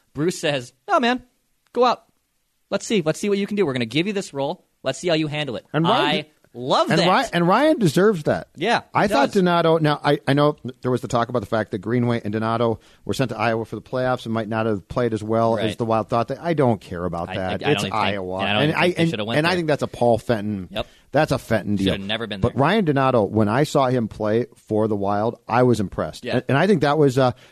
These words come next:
Speaker 2: and I know Coyle's got his fans here, but I think that was a good trade. I think that was actually a smart trade. Coyle fit perfectly in Boston. He went home.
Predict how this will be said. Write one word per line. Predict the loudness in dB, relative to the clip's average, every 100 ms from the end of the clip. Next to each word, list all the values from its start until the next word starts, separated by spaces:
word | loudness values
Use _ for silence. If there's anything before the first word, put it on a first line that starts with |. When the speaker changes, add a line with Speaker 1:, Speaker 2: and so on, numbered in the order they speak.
| -8
Speaker 2:
and | -2
I | 2
know | 4 4 2 -4 _ _ _
Coyle's | -2 2 2 2
got | 0
his | 2
fans | 0 0 0
here, | -4
but | -4
I | -4
think | -2 -2
that | 0
was | 0
a | -2
good | 0 0
trade. | 2 2 2 2
I | -2
think | -4 -2
that | -2
was | -2 -4
actually | -4 -4 -4
a | -6
smart | -4 -4 -2
trade. | 2 0 0
Coyle | -12 -2 2 2
fit | 2 0 2
perfectly | 0 0 0 0
in | 2
Boston. | 0 0 -2
He | 0 2
went | 2 0
home. | 0 0 0 -2